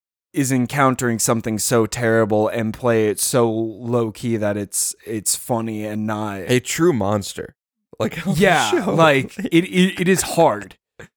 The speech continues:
Speaker 1: It is hard to not just come off as a, a crass, horrific monster. So it, the, the,
Speaker 2: But
Speaker 1: the
Speaker 2: that's why
Speaker 1: fact
Speaker 2: they
Speaker 1: that
Speaker 2: gave
Speaker 1: they're able to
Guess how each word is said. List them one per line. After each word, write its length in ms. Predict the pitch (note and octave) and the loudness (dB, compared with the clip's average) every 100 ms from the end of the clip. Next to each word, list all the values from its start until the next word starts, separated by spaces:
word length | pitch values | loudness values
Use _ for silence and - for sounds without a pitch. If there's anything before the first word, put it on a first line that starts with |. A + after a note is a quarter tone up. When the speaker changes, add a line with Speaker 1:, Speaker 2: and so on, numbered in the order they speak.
| _ - | _ 0
Speaker 1:
It 100 | D#3 | 2
is 120 | D#3 | 4
hard 180 | F#3+ F#3+ | 6 4
to 80 | D#3 | 4
not 220 | C#3 C3+ | 4 2
just 160 | C3 - | 0 0
come 180 | D#3 | 2
off 240 | C#3 C3 C#3 | 4 4 2
as 160 | A#2+ | 0
a, 240 | A#2 G#2 F#2+ - _ C#3 | 2 2 -2 -12 _ -6
a 140 | B2 | -6
crass, 560 | - - D3+ B2 A#2 - | -6 0 4 4 2 0
horrific 520 | C#3 B2+ A#2 A#2+ A#2 | 2 2 2 0 0
monster. 540 | A2 A#2 A#2 - G2+ | 2 2 2 -2 -4
So 220 | F#2 B2+ | -2 2
it, 220 | B2 C3+ - - - _ | 2 2 -2 -16 -20 _
the, 100 | C#3+ D3+ | 4 4
the, 100 | C3 | 4
Speaker 2:
But 120 | C#3+ | 4
Speaker 1:
the 60 | D3+ | 4
Speaker 2:
that's 220 | D3 D#3+ | 4 2
why 60 | E3+ | 2
Speaker 1:
fact 60 | D3+ | 4
Speaker 2:
they 60 | C#3 | 4
Speaker 1:
that 60 | |
Speaker 2:
gave 100 | B2+ | 2
Speaker 1:
they're 120 | B2+ B2 | 4 2
able 320 | A#2+ A#2 | 2 2
to 60 | G#2 | 0